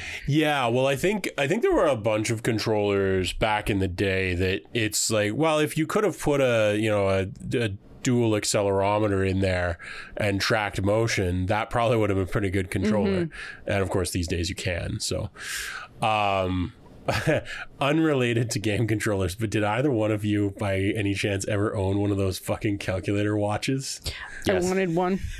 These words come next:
Speaker 3: <laughs> I
Speaker 2: I still want one. <laughs>
Speaker 3: I had one that was a transformer.
Speaker 1: Ooh, that's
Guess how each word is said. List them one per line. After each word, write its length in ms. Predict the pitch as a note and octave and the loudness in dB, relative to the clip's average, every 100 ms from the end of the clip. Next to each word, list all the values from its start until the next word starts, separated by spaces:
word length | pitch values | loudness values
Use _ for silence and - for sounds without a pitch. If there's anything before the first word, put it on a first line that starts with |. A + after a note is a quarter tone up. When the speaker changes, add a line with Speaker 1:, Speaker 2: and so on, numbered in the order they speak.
| E3 | -4
Speaker 3:
<laughs> 220 | - F3+ - | -4 -4 -2
I 560 | - A2 C3 F#2 F#2+ A3 | 0 2 2 2 2 2
Speaker 2:
I 140 | B3+ | 2
still 380 | C#4+ - D4 B3 | 0 2 4 6
want 240 | G#3+ G3+ F#3+ | 6 4 2
one. 440 | G3+ G3 A3+ - E4+ | 2 4 2 2 0
<laughs> 180 | - - | 2 2
Speaker 3:
I 500 | B2 B2+ D#2+ G2 A2+ - - - - - | 2 2 2 0 0 -6 -14 -18 -12 -4
had 420 | A2 G2+ G2 F2+ - - | 0 0 0 -2 -10 -4
one 580 | G2+ A2 G#2 F#2+ F#2+ - - | 0 0 2 0 -2 -4 -4
that 400 | G2 G2 F2+ E2+ - - | 0 0 0 -2 -10 -4
was 220 | G#2+ F#2 | -4 -2
a 40 | F2 | -4
transformer. 840 | - F#2 E2+ - G#2+ A#2 D2+ - - | -4 -4 -4 -2 -2 -2 -4 -6 -2
Speaker 1:
Ooh, 1300 | A2+ C#3+ C#3+ B2 A#2+ A#2 A2+ G#2+ G#2 G2 F#2+ F2+ F2+ | 0 2 2 2 2 2 2 2 2 2 2 2 0
that's 60 | F#2 | 0